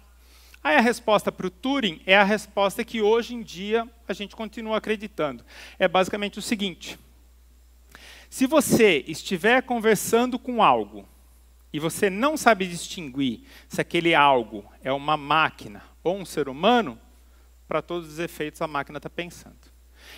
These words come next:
Então, se você estiver num chat, por exemplo, num serviço qualquer da sua empresa, e você não sabe se quem tá respondendo do outro lado é um ser humano ou é uma máquina, então, se for uma máquina,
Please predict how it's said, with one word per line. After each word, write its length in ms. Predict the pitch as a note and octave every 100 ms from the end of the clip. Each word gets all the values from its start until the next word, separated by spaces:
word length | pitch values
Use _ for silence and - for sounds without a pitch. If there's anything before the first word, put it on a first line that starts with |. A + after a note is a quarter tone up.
| -
Então, 180 | E3+
se 80 | B3
você 160 | B3+ A#3
estiver 220 | - B3
num 160 | C4 C4+
chat, 440 | - G3+ D#3 - -
por 120 | D#3
exemplo, 480 | D#3 D3+ A#2 G#2 - _ _ _ -
num 120 | D#3+
serviço 460 | - G#3 E3+ G#3 -
qualquer 300 | A3 A3 G#3+
da 80 |
sua 140 | G3+ A#3
empresa, 540 | A3 G3 C3+ G#2 G2+ - _ - - -
e 40 | E3
você 280 | G3 A#3 A#3
não 160 | D4+
sabe 320 | - A#3+ G3+
se 120 | E3+ G#3
quem 200 | B3 C4
tá 100 | B3+
respondendo 540 | G#3+ - A#3 F#3+ G3
do 60 | G3
outro 220 | F#3+ F#3
lado 440 | D#3+ C#3+ A2+ G#2+ - _
é 100 | D3
um 120 | D#3
ser 260 | - F#3+ F#3+
humano 520 | G3 F3+ E3 B2+ G2+ _ _
ou 200 | - F3
é 40 | E3+
uma 160 | D#3+
máquina, 640 | D3+ G3+ B3+ - C#3+ A#2+ A2 - - - -
então, 260 | A#2+ - F#3+
se 160 | -
for 300 | F3+ A#3+ C#4
uma 160 | C4+ F3+
máquina, 680 | D3 G3 A#3+ - C#3 G#2+